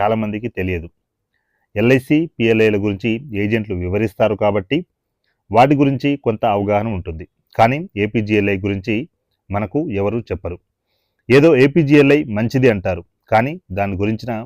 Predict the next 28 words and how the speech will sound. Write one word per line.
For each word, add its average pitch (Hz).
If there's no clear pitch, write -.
పూర్తి 123
సమాచారం 104
తెలియదు 98
మనకి. 82
ఇప్పుడు 135
నేను 139
ఏపీజీఎల్ఐ 123
గురించి 101
నాకు 120
తెలిసింది 117
మీకు 101
వివరిస్తాను. 87
ఉదాహరణకు, 135
మనం 113
రెండు 135
వేల 170
తొమ్మిదిలో 117
భర్తీ 104
అయినప్పుడు 104
మన 107
ఏపీజీఎల్ఐ 107
చందా 95
మూడు 104
వందల 104
యాభై 95
రూపాయలు 92
ఉండేది. 85
దానికి 98